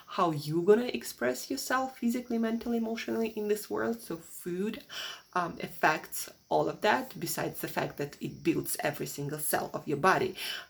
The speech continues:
Uh, that's, I believe, also very important. So just remember that, that food is not just calories, not just information, and what kind of food you put in your body, it matters. What kind of,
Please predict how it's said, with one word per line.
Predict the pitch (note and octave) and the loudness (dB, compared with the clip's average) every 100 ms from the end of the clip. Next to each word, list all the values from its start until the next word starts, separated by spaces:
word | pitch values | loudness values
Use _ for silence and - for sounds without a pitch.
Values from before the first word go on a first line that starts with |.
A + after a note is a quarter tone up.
| - | 0
Uh, | C#3+ C3+ | 2 2
that's, | C#3 - - - - | -2 -4 -6 -6 -2
I | C#3+ | -2
believe, | D3 D3+ | -2 -2
also | D#3 F#3 - | -2 -4 -4
very | - F3 | -6 -4
important. | F3 D3 - C#3+ - - | -4 -6 -6 -4 -4 -8
So | - - D3 - - | -2 -2 -2 -4 -12
just | - - | -12 -4
remember | F#3+ F#3+ G3+ | 0 2 2
that, | E3 D#3 C4 - - | 2 2 2 -2 -8
that | - E3 | -6 -4
food | - E3+ | -2 0
is | F3 E3 | 0 -2
not | D#3 | -4
just | D#3 E3 - | -4 -8 -6
calories, | - - A#3 C4 E3+ | -4 -2 -2 -2 -4
not | E3 E3 | -2 -2
just | E3 | -4
information, | D#3+ D#3+ D#3+ D#3+ D#3 - B3 B3+ | -4 -4 -4 -4 -4 -4 -4 -2
and | D#3+ D#3 | -4 -2
what | E3 - | -4 -4
kind | D#3+ E3 E3+ | -2 -2 -2
of | D#3+ | -6
food | - E3 E3+ | -4 -2 -2
you | E3 | -4
put | - D#3+ | -4 -4
in | D3+ | -2
your | D#3 | -4
body, | D3+ D#3 D#3 | -2 0 -2
it | D3 | -2
matters. | C#3+ C3+ F#3 C4+ - - - - | -2 0 0 -2 -4 -6 -6 -4
What | - D3 | 0 0
kind | - C#3+ D3 | 2 2 4
of, | D3+ D3+ | 2 0